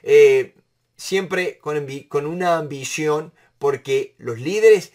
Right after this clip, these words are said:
tienen que tener ambición. Tenemos que llevar adelante a nuestro grupo para mejorar, para negociar mejor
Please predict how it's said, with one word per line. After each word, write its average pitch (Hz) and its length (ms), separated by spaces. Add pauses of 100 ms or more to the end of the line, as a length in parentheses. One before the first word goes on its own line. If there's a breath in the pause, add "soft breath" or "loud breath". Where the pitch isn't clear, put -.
(120 soft breath)
tienen 214 220
que 202 80
tener 180 260
ambición. 156 440
Tenemos 160 300
que 151 160
llevar 147 460
adelante 165 840 (140)
a 139 80
nuestro 143 320
grupo 139 400
para 127 180
mejorar, 131 680 (100)
para 117 160
negociar 135 460
mejor 175 380